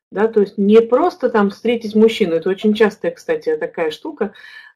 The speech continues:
э, когда мы смеёмся, что небесная канцелярия шутит. И получается, что там встретить мужчину, ну да, вот вы с ним встретились,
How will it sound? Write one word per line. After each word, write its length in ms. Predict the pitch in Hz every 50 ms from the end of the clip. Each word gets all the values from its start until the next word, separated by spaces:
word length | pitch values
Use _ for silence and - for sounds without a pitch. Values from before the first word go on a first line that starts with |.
| _ -
э, 240 | - - - 180 - -
когда 580 | - 175 175 175 190 190 185 208 - - - - - _ _ _ _ _ -
мы 80 | 190
смеёмся, 420 | - - 196 190 202 202 196 - 170
что 180 | - - -
небесная 480 | 175 185 180 190 196 190 - 196 180 175
канцелярия 800 | 180 196 185 185 - 196 196 214 247 247 226 208 190 185 180 - _ _ _ _ _ _ _ _ _ _ _ _ _ _ - - -
шутит. 420 | - - 220 - - - - - _ _ _ _ _ _ _ _ _ _ _ _ _ _
И 160 | - 190 190
получается, 760 | 185 - 196 202 208 202 - 240 240 233 226 220 220 - 196
что 800 | 190 - - _ _ - 202 196 196 190 190 185 185 180 180 - _ _ _ _ _ _ _
там 200 | - 170 156 156
встретить 480 | 156 - - - 294 320 302 285 247 220
мужчину, 560 | 233 226 226 220 - - 202 170 156 156 156
ну 160 | 208 320 381
да, 240 | 302 214 202 202 208
вот 220 | 202 202 196 - 202
вы 120 | 220 220
с 100 | 220 220
ним 360 | 196 190 190 180 175 175 170 _ _ _ _ _
встретились, 920 | - - - 208 240 277 269 - 220 196 190 185 180 - - - - -